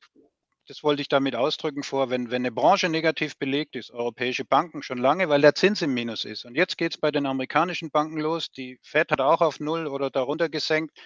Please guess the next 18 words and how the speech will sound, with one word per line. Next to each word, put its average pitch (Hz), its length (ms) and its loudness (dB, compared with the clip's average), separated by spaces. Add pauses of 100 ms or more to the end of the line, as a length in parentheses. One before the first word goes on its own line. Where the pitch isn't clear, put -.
(200)
Jetzt - 200 -8
werden 147 220 2
die 147 80 2
amerikanischen 147 640 0
Probleme 151 420 -2
zumindest 156 460 -4
an 139 160 -4
der 151 180 2
Stelle 165 320 -4
das 135 160 -10
gleiche 156 300 0
Problem 143 420 -6
kriegen, 139 240 -8
was 131 180 -6
wir 131 80 -4
hier 117 220 -6
auch - 180 -12
haben. 104 120 -20